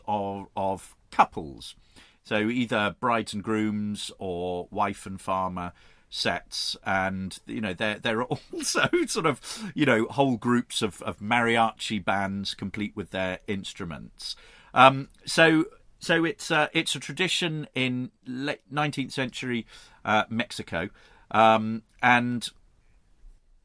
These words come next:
uh, so that was what got me thinking about fleas that I'd wanted to do, and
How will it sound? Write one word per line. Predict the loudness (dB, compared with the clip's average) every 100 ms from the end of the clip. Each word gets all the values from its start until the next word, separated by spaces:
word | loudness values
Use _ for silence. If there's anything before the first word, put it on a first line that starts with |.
| 4
uh, | 8 10 8
so | 4 4
that | 6 6
was | 4
what | 0
got | 0 -2
me | -2
thinking | -2 -2 -2 0
about | -2 0
fleas | 0 0 0
that | -2
I'd | -2 -2
wanted | -6 -6 -8
to |
do, | -2 0 2
and | -2